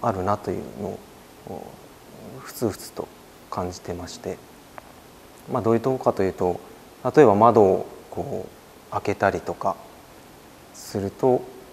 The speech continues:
もちろん風が入ってくるんですけども、その風っていうのはいろんな自分たちの呼吸とか、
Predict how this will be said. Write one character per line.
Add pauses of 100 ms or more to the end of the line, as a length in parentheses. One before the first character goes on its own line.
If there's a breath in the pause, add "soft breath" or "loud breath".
(240)
も
ち
ろ
ん
風
が
入
っ
て
く
る
ん
で
す
け
ど
も、
そ
の
風
っ
て
い
う
の
は (800 loud breath)
い
ろ
ん
な (720)
自
分
た
ち
の (100)
呼
吸
と
か、